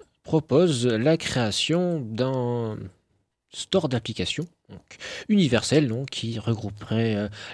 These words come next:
l'App Store d'Apple, euh, le Play Store, euh, de Google, euh, le magasin d'applications de Microsoft, de, je, je sais pas comment il s'appelle.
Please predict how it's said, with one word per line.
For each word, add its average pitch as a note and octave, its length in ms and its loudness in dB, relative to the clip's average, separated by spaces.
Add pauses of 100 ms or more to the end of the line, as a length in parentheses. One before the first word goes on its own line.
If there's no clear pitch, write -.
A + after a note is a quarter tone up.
l'App A2 160 -4
Store A2+ 260 -4
d'Apple, G2+ 240 -8
euh, G2 720 -6 (320)
le A2 120 -6
Play G#2+ 200 -8
Store, G#2 520 -8
euh, G#2 340 -12
de B2 140 -4
Google, A2+ 680 -2
euh, G#2 260 -6
le C3 220 2
magasin B2+ 340 2
d'applications A#2+ 460 -2
de A#2 100 -2
Microsoft, A#2 380 -2
de, C#3+ 140 4
je, D3+ 260 0
je C3 100 0
sais B2 120 0
pas A#2 100 0
comment G#2+ 140 -6
il G2 60 -6
s'appelle. C#3 380 0